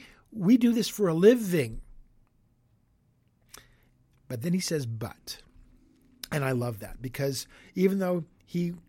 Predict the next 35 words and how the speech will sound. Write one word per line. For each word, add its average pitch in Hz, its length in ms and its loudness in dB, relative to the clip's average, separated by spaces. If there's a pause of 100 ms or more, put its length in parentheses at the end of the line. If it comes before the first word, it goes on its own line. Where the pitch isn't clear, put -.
can 202 320 0
rely 151 380 -2
on 123 160 -6
his 120 300 -6
own 127 400 -8
know-how 117 520 -8 (420)
and 120 140 -6
expertise, - 720 -10 (520)
he 180 140 -2
does 196 260 2
realize 151 520 0
that 143 260 -6
that 160 280 -4 (180)
actually 170 300 -6
has 160 120 -6
gotten 196 240 -6
him 175 80 -4
nowhere, 175 420 -2 (520)
that 147 160 -6
he's 160 200 -4
come 180 140 -4
up 180 160 -4
empty. 165 360 -6 (800)
So 214 460 4 (1080)
because 180 340 -2
of 185 80 -2
that, 202 400 -6 (520)
I, - 260 -10
I - 20 -2
don't 165 180 0
think 190 140 0
this 180 160 2
is 175 80 -6
gonna 190 160 0
work, 196 260 -4